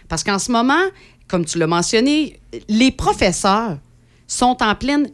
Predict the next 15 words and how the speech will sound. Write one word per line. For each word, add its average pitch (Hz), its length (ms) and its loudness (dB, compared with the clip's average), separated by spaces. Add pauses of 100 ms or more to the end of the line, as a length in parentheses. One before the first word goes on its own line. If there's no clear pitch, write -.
(120)
gestion 277 640 0
de 180 140 2
comportement. 185 880 0 (320)
Il 190 60 -4
y 233 40 4
a 247 60 2
trois 359 320 0
types 269 380 -4
d'é-, 196 240 0
d'élèves 190 520 2
en 160 220 0
classe 226 340 0
en 170 120 0
ce - 120 -6
moment. 175 280 2